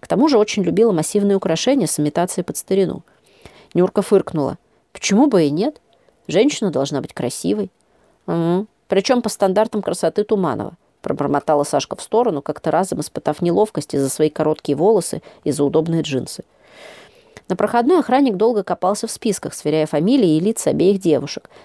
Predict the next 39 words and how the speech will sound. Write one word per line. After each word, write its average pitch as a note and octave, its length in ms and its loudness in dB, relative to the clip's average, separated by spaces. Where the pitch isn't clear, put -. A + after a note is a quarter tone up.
Наконец A3 360 0
выдал G3+ 260 4
им F3 100 2
заветные D#3 380 0
пропуска. E3 560 -4
Картонки F#3 460 0
на C3 100 -2
синих C#3+ 320 -4
ленточках B3+ 500 0
со - 120 -6
светлым F3+ 360 2
ликом D3 300 -2
Туманова. C#3 500 -4
«Охранная F#3+ 480 0
грамота», F3+ 460 -2
хмыкнула D3+ 480 -2
Сашка, - 340 -2
вешая C#3+ 320 -2
пропуск - 380 -6
на D#3 100 -8
шею. - 340 -10
Нюрка C4+ 260 4
ее, G3+ 80 4
кажется, G3 380 0
не G3 80 2
поняла, F#3+ 440 2
да - 120 -2
и A#3 120 4
не F#3 140 2
до F3 100 -4
того D#3 280 0
уже C3+ 180 -2
было. A#2+ 300 -4
Навстречу A3 480 0
им D#3+ 40 -2
спешил - 340 0
крайне E3+ 340 2
озабоченный C3+ 560 -2
Ренат. - 360 -6